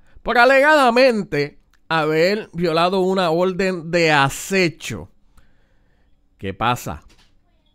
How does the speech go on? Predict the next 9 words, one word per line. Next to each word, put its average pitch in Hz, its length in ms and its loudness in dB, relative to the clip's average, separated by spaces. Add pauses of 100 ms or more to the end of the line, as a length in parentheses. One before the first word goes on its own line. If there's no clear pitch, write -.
(560)
Tras 127 300 -4
seis 202 520 -2
horas 143 480 0
de 117 300 -6
haber 120 480 -2
estado 139 680 -4 (400)
arrestado 180 720 -4
allí 180 320 -2
en 139 300 -6